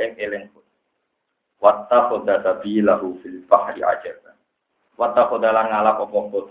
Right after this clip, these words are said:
ail khut sabilahu ing dalane khut fil bahri ing dalam segara. Iwak sing wis mateng mau iso liwat mlayu ing segara ajaban ing peristiwa sing gawon.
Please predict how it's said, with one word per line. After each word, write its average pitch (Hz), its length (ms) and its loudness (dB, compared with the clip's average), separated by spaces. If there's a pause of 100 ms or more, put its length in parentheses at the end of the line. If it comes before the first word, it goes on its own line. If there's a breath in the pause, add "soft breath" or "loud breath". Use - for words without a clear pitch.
ail 104 240 -2
khut 98 320 -12
sabilahu 95 560 -4
ing - 160 -20
dalane 87 320 -4
khut - 240 -12
fil 107 160 -16
bahri 104 320 -2
ing 92 160 -20
dalam 90 400 -14
segara. 87 480 -12 (560)
Iwak 127 400 4
sing 131 160 0
wis 127 160 2
mateng 127 400 2
mau 139 240 4
iso 135 320 2
liwat 123 400 0
mlayu 120 240 0
ing 120 240 -4
segara 123 400 0 (180)
ajaban 123 540 2
ing 127 400 -2 (560)
peristiwa 117 640 0
sing 107 160 -6
gawon. 92 400 0